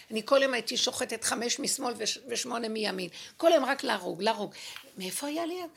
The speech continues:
אף פעם לא הייתי כזאת, אני מאוד רוחנית, לא הורגת. מה לא גיליתי?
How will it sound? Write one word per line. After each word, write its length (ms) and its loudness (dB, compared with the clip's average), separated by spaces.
אף 160 -8
פעם 180 -6
לא 80 -4
הייתי 260 -4
כזאת, 360 -4
אני 180 -4
מאוד 320 -8
רוחנית, 800 -6
לא 100 -8
הורגת. 760 -2
מה 220 -4
לא 180 -2
גיליתי? 720 2